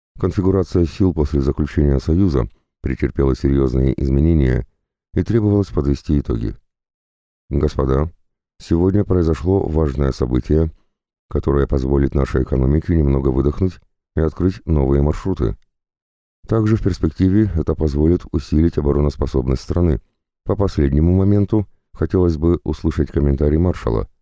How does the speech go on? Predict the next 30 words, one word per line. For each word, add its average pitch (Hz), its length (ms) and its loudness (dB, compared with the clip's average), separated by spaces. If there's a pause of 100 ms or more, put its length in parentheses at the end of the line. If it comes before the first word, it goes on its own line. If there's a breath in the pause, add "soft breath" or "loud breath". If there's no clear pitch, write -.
(100)
холодно 57 400 -4
произнёс 58 400 -4
канцлер. 57 460 -6 (960)
«Армия 80 400 0
полностью 82 480 0
готова 76 380 0
к - 100 -6
оборонительным 71 640 2
действиям. 64 560 -2 (560)
При 80 180 2
необходимости 80 640 0
масштабного 71 540 0
наступления 69 680 0 (420)
можно 87 340 0
рассчитывать 85 500 0
только 80 300 0
на 69 100 0
десять 78 300 -2
процентов 73 480 -2
от 64 120 -4
общего 65 300 -2
числа. 62 380 -4 (800)
До - 120 -2
конца 80 280 -2
подготовки 80 500 -2
солдат 65 460 -2
потребуется 71 580 0
не 69 80 4
менее 69 300 2
полугода, 76 520 0